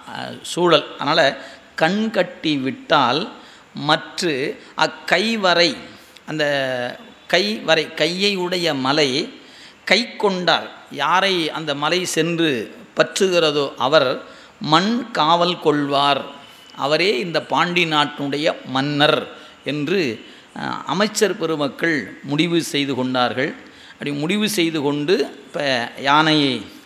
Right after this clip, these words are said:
அழைத்து சும்மா கண்ணை கட்டி விட்டுருவாங்களா என்ன?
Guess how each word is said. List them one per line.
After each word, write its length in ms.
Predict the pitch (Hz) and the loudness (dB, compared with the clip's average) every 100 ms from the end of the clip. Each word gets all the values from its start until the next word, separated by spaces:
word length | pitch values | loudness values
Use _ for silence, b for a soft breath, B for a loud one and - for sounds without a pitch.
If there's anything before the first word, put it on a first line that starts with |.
| - | -8
அழைத்து 580 | 139 139 143 - 202 269 - B B B | 0 0 0 -2 -2 -2 -16 B B B
சும்மா 320 | - 196 220 | -6 -2 0
கண்ணை 240 | 180 190 | 2 2
கட்டி 200 | 180 175 | 0 -2
விட்டுருவாங்களா 560 | 190 185 196 196 190 202 | 0 2 4 4 4 2
என்ன? 340 | 180 156 113 | 2 0 -2